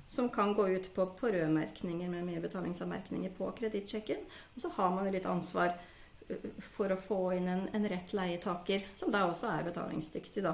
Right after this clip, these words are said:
Det hjelper ikke å få inn leietaker, da flytter man jo bare problemet videre hvis man ikke får inn husleien samtidig. Så kredittsjekk, og er du privatperson da, så be dem kredittsjekke seg selv. Det er mulig også at hybel ennå,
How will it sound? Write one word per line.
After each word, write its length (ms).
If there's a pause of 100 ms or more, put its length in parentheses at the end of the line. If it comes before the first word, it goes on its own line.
Det 100
hjelper 220
ikke 140
å 20
få 80
inn 160
leietaker, 480
da 80
flytter 240
man 80
jo 80
bare 240
problemet 400
videre 320
hvis 160
man 160
ikke 160 (540)
får 240
inn 60
husleien 440
samtidig. 560
Så 260
kredittsjekk, 680
og 80
er 160
du 80
privatperson 600
da, 200
så 280
be 200
dem 160
kredittsjekke 560
seg 160
selv. 500 (300)
Det 200
er 160
mulig 280
også 200
at 120
hybel 320
ennå, 180